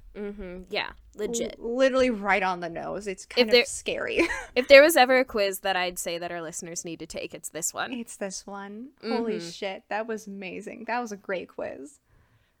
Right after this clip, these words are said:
Speaker 2: I love
Speaker 1: Mm-hmm.
Speaker 2: when they go off, "What's your aesthetic?" or "What are you feeling?"
Speaker 1: Yeah.
Speaker 2: Those are, like, my favorite
Speaker 1: Ten out of
Speaker 2: ones.
Speaker 1: ten. Ten out of ten.
Speaker 2: Amazing.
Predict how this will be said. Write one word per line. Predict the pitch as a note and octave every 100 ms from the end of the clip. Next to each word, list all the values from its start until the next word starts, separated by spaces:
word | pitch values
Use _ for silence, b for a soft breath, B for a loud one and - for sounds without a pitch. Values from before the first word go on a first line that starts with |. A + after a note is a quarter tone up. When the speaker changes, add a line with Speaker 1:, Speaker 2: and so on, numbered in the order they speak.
| _ _
Speaker 2:
I | A#3
love | A#3 A#3
Speaker 1:
Mm-hmm. | A3+
Speaker 2:
when | A3+
they | A3 A3
go | G#3
off, | F#3+ A3 -
"What's | - G3+ - - - _ _ _ -
your | G3+ G3 F#3
aesthetic?" | G#3 - F#3 F3+ F3+ -
or | G#3
"What | G3+ G3
are | F#3
you | F3 G3
feeling?" | - F3+ - A2 - - -
Speaker 1:
Yeah. | F3+ - -
Speaker 2:
Those | A3 A3
are, |
like, | G#3+ G#3
my | G3
favorite | - - F4+
Speaker 1:
Ten | E4+
out | C4+ B3+
of |
Speaker 2:
ones. | A3+
Speaker 1:
ten. | - E3+ F3 A#3 -
Ten | F#4+ F#4
out | F#4+
of | F#4+
ten. | G#4 G#4 D4+
Speaker 2:
Amazing. | F3+ -